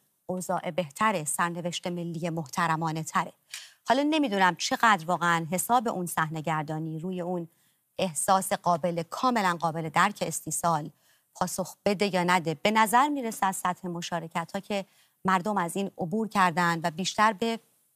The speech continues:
امید مجهزن، امید عبور از جمهوری اسلامی تا اون استیصال.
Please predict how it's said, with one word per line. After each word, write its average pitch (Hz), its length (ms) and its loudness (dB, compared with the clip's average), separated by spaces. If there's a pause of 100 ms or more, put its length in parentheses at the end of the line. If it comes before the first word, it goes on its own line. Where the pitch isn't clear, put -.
(400)
امید 233 360 4
مجهزن، 160 720 0
امید 190 320 0
عبور 185 480 0
از 156 340 -4 (140)
جمهوری 160 420 -6
اسلامی 156 460 -6
تا - 140 -4
اون 156 360 -6 (320)
استیصال. - 500 -6